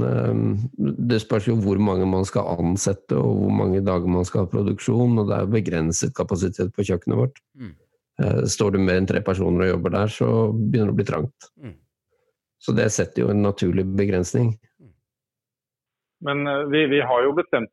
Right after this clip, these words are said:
Speaker 3: oss, eh, for at vi skal leve opp til navnet vårt, og det er Indre Oslo Matforedling, så vi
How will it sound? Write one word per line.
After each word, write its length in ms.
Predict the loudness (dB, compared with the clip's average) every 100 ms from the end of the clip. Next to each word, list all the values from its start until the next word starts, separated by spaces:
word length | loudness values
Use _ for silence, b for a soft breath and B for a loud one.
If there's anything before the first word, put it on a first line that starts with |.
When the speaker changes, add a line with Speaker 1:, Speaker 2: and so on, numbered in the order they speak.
| _
Speaker 3:
oss, 180 | -4 -4 _ _
eh, 920 | -2 0 2 2 2 0 -2 -6 -8 -12 -16 -20 -20 _
for 240 | 0 2
at 120 | 0
vi 120 | -2 -2
skal 180 | 0
leve 220 | 2 2 0
opp 140 | 0
til 100 | -2
navnet 240 | 0 0
vårt, 200 | 0 0 0
og 60 |
det 100 | 2
er 220 | 2 0 -2
Indre 260 | -4 -4
Oslo 200 | -4 -4
Matforedling, 560 | -6 -4 -4 0 -2 -2
så 140 | -2
vi 140 | 0